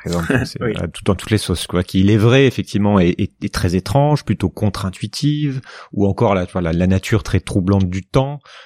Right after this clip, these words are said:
Speaker 1: le mystère de la conscience, et cetera, pour justifier pas mal de ces choses qui sont jusqu'à présent un peu magiques. On va dire, c'est plus, c'est plus magique, c'est quantique, tu vois.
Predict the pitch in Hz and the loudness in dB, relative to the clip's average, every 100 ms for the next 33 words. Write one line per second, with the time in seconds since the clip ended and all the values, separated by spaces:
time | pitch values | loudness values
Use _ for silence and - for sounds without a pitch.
0 | _ 92 98 - 95 85 - 98 - 117 | _ -4 -2 0 0 0 -2 -4 0 0
1 | - - - 85 92 85 87 90 - 95 | 0 -4 -2 -2 0 0 0 -2 -2 2
2 | 127 - - - - _ _ _ _ - | 2 0 -10 -20 -20 _ _ _ _ 0
3 | 104 104 101 107 - 127 - - 113 113 | 2 4 2 2 2 0 -2 -6 0 0
4 | 92 - 98 - 110 113 107 107 95 - | 0 -4 -4 0 0 2 2 2 0 -4
5 | - - 95 82 104 95 - - 185 - | -12 -10 -8 -8 -10 -16 -14 -6 -6 -4
6 | - 113 123 147 120 104 - - - - | 0 2 2 0 -2 -2 -4 -12 -12 -12